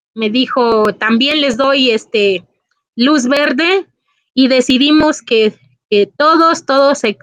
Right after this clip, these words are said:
todos se quedaran. Eh, entonces, no, no dejamos, no dejamos fuera a, a ninguno.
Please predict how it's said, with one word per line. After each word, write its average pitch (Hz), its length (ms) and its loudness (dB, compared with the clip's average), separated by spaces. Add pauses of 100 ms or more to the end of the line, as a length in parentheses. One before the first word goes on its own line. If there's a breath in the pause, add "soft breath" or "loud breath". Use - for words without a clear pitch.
todos 233 260 0
se 196 160 -6
quedaran. 220 580 -2 (720 soft breath)
Eh, 208 720 0 (460)
entonces, 254 760 0
no, 269 460 4
no 320 200 2
dejamos, 269 600 0 (140)
no 311 120 0
dejamos 269 460 2
fuera 240 500 -2 (800)
a, 226 420 -2
a 226 60 -2
ninguno. 285 600 0